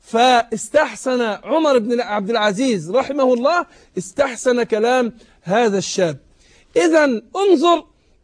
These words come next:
إلى حفظ القرآن يرفع صاحبه. "يؤم الناس أقرأهم لكتاب الله." النبي صلى الله عليه وسلم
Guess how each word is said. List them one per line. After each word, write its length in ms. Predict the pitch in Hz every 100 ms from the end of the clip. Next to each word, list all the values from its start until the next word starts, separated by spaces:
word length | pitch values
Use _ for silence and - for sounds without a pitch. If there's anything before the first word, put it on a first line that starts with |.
| 285
إلى 280 | 311 302
حفظ 300 | 277 330 247
القرآن 760 | 277 233 233 247 285 269 233 196
يرفع 520 | 247 320 277 285 254
صاحبه. 540 | 240 269 247 339 220 - _ _ _ _ _ _ _
"يؤم 340 | 185 208 294 302
الناس 500 | 277 311 339 - - _
أقرأهم 540 | 220 240 277 294 262
لكتاب 500 | 240 240 233 254 247
الله." 360 | 220 208 202 139 - _ _ _ _
النبي 360 | 208 233 302 311
صلى 260 | 311 302
الله 120 | 294 302
عليه 180 | 302
وسلم 460 | 294 311 320 330 311